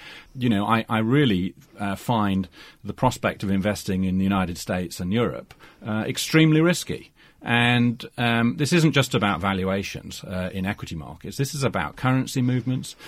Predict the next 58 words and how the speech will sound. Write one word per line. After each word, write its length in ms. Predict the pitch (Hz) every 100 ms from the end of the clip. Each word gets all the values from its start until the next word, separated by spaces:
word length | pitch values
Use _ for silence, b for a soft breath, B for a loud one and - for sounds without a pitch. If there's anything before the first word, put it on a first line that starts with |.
| B -
It's 220 | 92 -
about, 500 | 92 95 90 87 - -
um, 360 | 95 92 90 92
you 100 | -
know, 80 | 95
huge 440 | 87 - 170 147 127
macroeconomic 760 | 123 - 110 - 101 92 -
shifts, 500 | - 104 - - - B B -
uh, 160 | 101 98
the 80 |
like 320 | 110 131 143 123
of 100 | 85
which 220 | - -
we 160 | 98
have 100 | 92
potentially 420 | - - 110 - 90
have 80 |
not 220 | 101 92 -
seen 220 | 95 85
since 220 | 90 73
the 60 | 92
nineteen 380 | 82 82 82
thirties. 500 | 76 101 90 76 - - B B
So, 440 | - - 95 92 87
you 160 | - 113
know, 100 | 92
I 180 | 104 107
would 180 | 107 - -
very 240 | - 143 139
much 300 | 98 - -
e-, 100 | 110
encourage 480 | 110 104 120 101 92
people 240 | 110 87 90
to 60 |
put 160 | 113 98
much 360 | 117 139 -
more, 260 | 123 92 82
and 100 | 104
not 180 | 147 131
just 220 | 135 -
think 180 | 120 90
just 160 | 104
about 180 | 92 85
equities. 460 | 85 - 82 76 -
They've 100 | 87
got 120 | 107
to 80 | 123
look 180 | 110 -
at 80 |
corporate 380 | - 85 - 65
debt. 240 | 143 143 -
They've 120 | 85
got 100 | 82
to 80 | 82
look 100 | 78
at 100 | -
sovereign 380 | 131 113 110 107
debt. 280 | 110 -